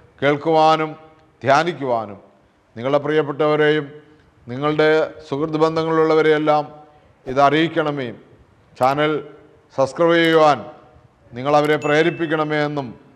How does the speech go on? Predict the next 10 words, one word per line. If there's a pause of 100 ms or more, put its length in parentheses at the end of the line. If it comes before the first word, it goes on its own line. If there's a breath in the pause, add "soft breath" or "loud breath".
(160)
അവർക്കെല്ലാവർക്കും
ഷെയർ
ചെയ്യണമെന്ന്
ഓർപ്പിച്ചുകൊണ്ട്
നിർത്തുന്നു. (580 soft breath)
ദൈവതിരുനാമം (180)
മഹത്വപ്പെടുത്തുമാറാകട്ടെ. (520 soft breath)
തുടർന്ന്
നമുക്ക് (640)
അടുത്ത